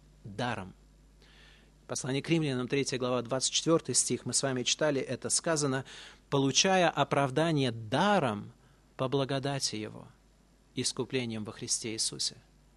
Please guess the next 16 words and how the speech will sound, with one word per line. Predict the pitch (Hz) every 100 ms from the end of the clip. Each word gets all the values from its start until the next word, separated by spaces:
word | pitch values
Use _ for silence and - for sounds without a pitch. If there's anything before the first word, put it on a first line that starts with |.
| _ _ _ _ -
Оказывается, | 131 180 196 202 190 202
оправдание — | - 165 - 156 143 240 226 165
это | 185 202
есть | 170 196 170 127
дар. | 160 233 - - - - - - - - - - - - - - - - - - - - - - _ -
Когда | 151 151 247
вам | 247 214
нужно | 214 190
было | 175 170
вкалывать | 147 - - 302 285 170 151
для | 156
того, | 190
чтобы | 208 160
вам | 180 185
что-нибудь | - 180 160
подарили? | 180 180 131 110